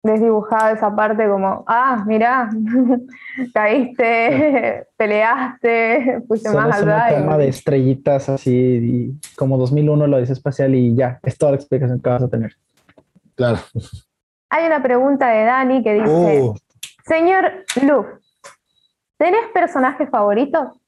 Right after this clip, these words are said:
Speaker 3: Eh, no tiene que ver con la serie, tiene que ver con los libros, pero la serie también. Me encanta Tyrion.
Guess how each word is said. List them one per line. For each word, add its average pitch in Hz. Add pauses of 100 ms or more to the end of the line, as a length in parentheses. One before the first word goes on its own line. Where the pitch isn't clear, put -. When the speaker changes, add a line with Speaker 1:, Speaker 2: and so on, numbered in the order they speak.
(720)
Speaker 3:
Eh, 123 (480)
no 156
tiene 180
que 165
ver 165
con 160
la 143
serie, 170
tiene 143
que 143
ver 139
con 135
los 127
libros, 151
pero 110
la 107
serie 117
también. 117 (200)
Me 131
encanta 120
Tyrion. 98